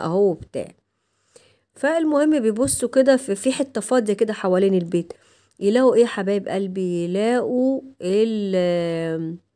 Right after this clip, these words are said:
اللهم صل وسلم عليك يا حبيبنا النبي، يلاقوا دماغات القطط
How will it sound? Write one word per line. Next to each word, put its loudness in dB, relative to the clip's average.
اللهم 0
صل -2
وسلم -4
عليك -6
يا -6
حبيبنا -2
النبي، 0
يلاقوا 0
دماغات 0
القطط 0